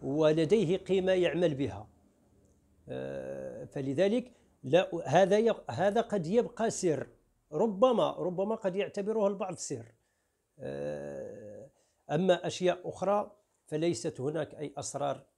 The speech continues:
في المهنة إخواني، فهذه فكرة خاطئة، وليكن، آه، القلب يعني متسع، و،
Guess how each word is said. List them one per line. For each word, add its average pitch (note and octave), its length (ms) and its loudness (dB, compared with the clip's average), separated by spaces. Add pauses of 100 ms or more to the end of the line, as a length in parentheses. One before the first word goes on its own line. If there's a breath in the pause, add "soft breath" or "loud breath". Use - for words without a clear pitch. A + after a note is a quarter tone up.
في C3+ 300 -8
المهنة C3 520 -6
إخواني، C3 340 -8
فهذه C#3+ 520 -6
فكرة D3 580 -6
خاطئة، C#3+ 760 -4 (400 soft breath)
وليكن، F3 960 -2
آه، C#3 520 -10
القلب C3 600 -6
يعني C3 680 -10 (340 soft breath)
متسع، C#3 880 -4
و، C3 180 -2